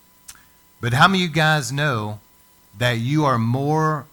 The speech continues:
sanctified unto God today than maybe you were ten years ago?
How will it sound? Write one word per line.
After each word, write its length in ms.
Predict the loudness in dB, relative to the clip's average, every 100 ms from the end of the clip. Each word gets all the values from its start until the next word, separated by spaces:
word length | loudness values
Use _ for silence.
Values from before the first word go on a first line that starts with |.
| _
sanctified 800 | -14 -8 -4 -4 -6 -4 -2 0
unto 180 | -2 -4
God 320 | -2 -2 -2
today 540 | -8 -6 -4 -4 -6 -8
than 160 | -6 -4
maybe 220 | -4 -4
you 80 | -6
were 180 | -8
ten 240 | -8 -10 -8
years 260 | -8 -10
ago? 220 | -14 -16